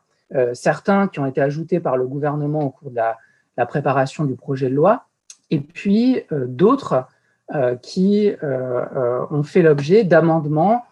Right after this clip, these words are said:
euh, au cours de la discussion, euh, par les parlementaires.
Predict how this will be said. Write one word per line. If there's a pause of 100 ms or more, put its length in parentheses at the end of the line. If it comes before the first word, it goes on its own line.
(160)
euh, (240)
au
cours
de
la
discussion,
euh, (280)
par
les
parlementaires.